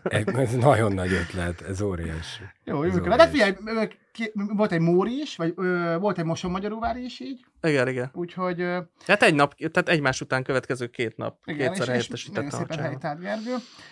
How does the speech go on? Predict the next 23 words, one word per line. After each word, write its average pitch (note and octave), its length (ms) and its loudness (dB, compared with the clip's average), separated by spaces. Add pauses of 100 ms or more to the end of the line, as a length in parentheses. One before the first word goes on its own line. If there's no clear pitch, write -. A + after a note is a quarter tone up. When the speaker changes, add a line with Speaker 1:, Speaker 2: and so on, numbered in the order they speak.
(420)
Speaker 2:
Nekem A3+ 200 -4
van D#4 100 0
egy G#3+ 160 -2
tanmesém F3 560 -4
erről, D3 320 -4
a, E3 440 2
nem F#3+ 200 0
akarom D#3 280 -2
ráerőltetni C3+ 640 -2
a C3 40 -4
gyerekre. B2+ 600 -10 (520)
És D3 120 -14
nagyon E3 180 -2
kíváncsiak, D3 360 -6
hogy C#3 340 -12
kedves E3 340 -4
vendégünk, D#3 520 -4
mit F3 120 -4
szólsz C#3 320 -8
ehhez? D#3+ 380 -8 (220)
Nagyon D3+ 200 -4
röviden C#3 280 -6
elmondom. D3 520 -6